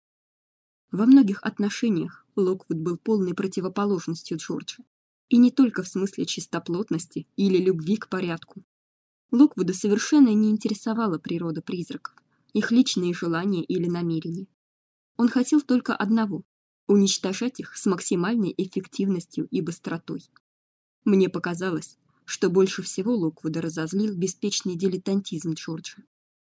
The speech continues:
"Этими вопросами пускай занимаются Барнс и Депик", уже более спокойным тоном продолжил Локвуд.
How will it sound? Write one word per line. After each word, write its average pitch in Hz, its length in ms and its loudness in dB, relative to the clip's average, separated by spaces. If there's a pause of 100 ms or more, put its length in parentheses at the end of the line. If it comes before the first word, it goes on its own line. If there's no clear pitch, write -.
(540)
"Этими 185 320 2
вопросами 185 680 0
пускай 240 360 6
занимаются 180 560 -2
Барнс 185 440 -4 (100)
и 185 80 -4
Депик", 180 480 -4 (680)
уже 185 200 -2
более 180 340 0
спокойным 175 540 -4
тоном 185 340 -2
продолжил 165 540 -6
Локвуд. - 440 -10